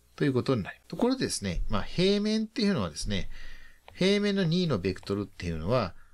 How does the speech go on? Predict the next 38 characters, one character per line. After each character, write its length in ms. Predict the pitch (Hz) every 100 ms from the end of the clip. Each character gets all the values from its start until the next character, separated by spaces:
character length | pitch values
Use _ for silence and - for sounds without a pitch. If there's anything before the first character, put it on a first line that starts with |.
| -
な 100 | -
ん 20 | -
か 40 |
二 240 | - 196 196
つ 100 | 208
の、 560 | 151 95 101 90 85
お、 60 | 82
ま 60 | 107
あ、 40 |
何 140 | 107
で 80 | 123
も 60 | 120
い 40 |
い、 20 | 90
こ 140 | 87
う、 20 |
平 220 | 101 127
行 180 | 120 117
で 80 | 113
な 100 | 117
い 60 | 92
ベ 140 | 95
ク 60 | -
ト 120 | 92
ル 80 | 90
が 20 |
こ 220 | - 87
う、 40 | -
あ 60 |
っ 60 | -
た 100 | -
と 140 | 80 -
す 160 | -
る 80 | 87
と 100 | -
で 60 | 73
す 140 | -
ね、 160 | 107 87